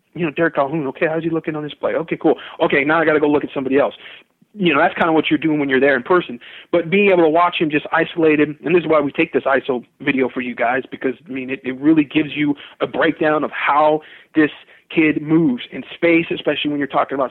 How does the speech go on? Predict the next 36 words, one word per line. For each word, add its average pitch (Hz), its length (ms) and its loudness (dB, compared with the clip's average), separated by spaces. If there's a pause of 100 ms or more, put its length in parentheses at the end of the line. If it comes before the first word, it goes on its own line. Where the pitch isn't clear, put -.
seven 131 220 -2
on 120 180 -6
seven, 160 320 2 (320)
you 147 100 -2
know, 131 120 0
how 151 520 2 (280)
he 151 220 4
is 147 140 2
with 143 320 -2
the 127 60 -4
ball 185 320 2
in 180 80 4
the 175 100 6
air, 170 160 4
how 156 80 -4
much 143 160 -6
awareness 160 480 2
he 175 120 -2
has, 160 280 2
and - 80 -16
he 302 220 0
actually - 320 -2
played 165 320 0
really, 147 300 2
really 139 200 -2
well. 135 260 2 (340)
He 170 80 4
went 196 180 4
to - 80 0
the 175 140 4
opening, 190 500 2 (240)
ran 170 160 2
a 170 60 0
four 180 200 4
six - 240 0
six. - 180 0